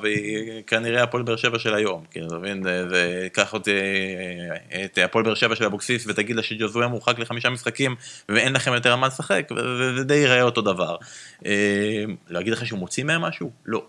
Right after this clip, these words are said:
הוא לא מוציא מהם כלום. אבל להגיד ש-, אה, אני רוצה עכשיו, ל-, הנה אמרת, ל-, לפתח שחקנים, להוציא, ה-, המטרה של באר שבע הייתה אמורה להיות עד סוף העונה, איכשהו לשפר את המספרים של הקולאצה, כדי שהוא ילך מפה עם כסף.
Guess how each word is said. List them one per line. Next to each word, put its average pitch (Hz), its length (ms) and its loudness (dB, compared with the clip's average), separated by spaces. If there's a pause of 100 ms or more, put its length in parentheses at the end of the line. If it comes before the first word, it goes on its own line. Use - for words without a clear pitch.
(120)
הוא 101 80 -4
לא 107 60 0
מוציא 113 200 -4
מהם 92 140 -4
כלום. 90 320 -6 (240)
אבל 107 340 -2
להגיד 110 340 -2
ש-, - 80 -6 (600)
אה, 95 420 -2
אני 104 120 -4
רוצה 98 280 -4
עכשיו, 110 320 -4
ל-, 98 180 -4
הנה 95 180 -4
אמרת, 92 260 -4
ל-, 82 240 -6
לפתח 95 380 -4
שחקנים, 101 280 -6
להוציא, 92 280 -4
ה-, 92 360 0
המטרה 104 340 0
של 127 140 -2
באר 117 140 -2
שבע 117 200 2
הייתה 110 120 2
אמורה 110 140 2
להיות 113 80 -4
עד 104 100 -6
סוף 117 180 -4
העונה, 110 340 0 (100)
איכשהו 127 520 0
לשפר 117 340 -4
את 120 100 -4
המספרים 113 440 -4
של 113 100 -6
הקולאצה, 123 460 -4 (320)
כדי 101 100 -8
שהוא 101 160 -2
ילך 113 180 0
מפה 98 200 -4
עם 92 100 -6
כסף. 87 280 -8